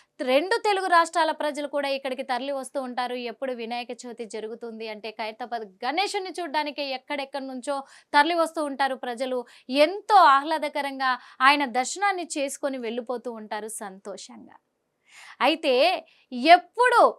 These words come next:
కని విని ఎరగని రీతిలో అని ఎందుకు అన్నానంటే, ఎప్పుడైనా కానీ ఖైరతాబాద్ గణేశుని దగ్గర రోజుకొక ప్రత్యేకతతో పూజలు చేస్తూ ఉంటారు కదా, ఇది అందరికీ తెలిసిన విషయమే.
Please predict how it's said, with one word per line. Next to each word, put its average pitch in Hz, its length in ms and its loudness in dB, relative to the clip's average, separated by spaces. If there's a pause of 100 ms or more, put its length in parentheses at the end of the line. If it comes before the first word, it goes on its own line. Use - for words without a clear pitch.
(120)
కని 339 360 0
విని 285 500 -8
ఎరగని 302 440 -6
రీతిలో 285 460 -6
అని 277 260 -4
ఎందుకు 277 340 -10
అన్నానంటే, 247 580 -8
ఎప్పుడైనా 302 640 -6
కానీ 262 340 -8
ఖైరతాబాద్ 277 540 -8
గణేశుని 294 500 -10
దగ్గర 240 300 -6 (400)
రోజుకొక 359 720 6
ప్రత్యేకతతో 302 840 -4
పూజలు 247 500 -10
చేస్తూ 214 300 -12
ఉంటారు 180 420 -18 (380)
కదా, 262 240 -4 (400)
ఇది 277 200 0
అందరికీ 262 360 -2
తెలిసిన 269 420 -6
విషయమే. 220 500 -12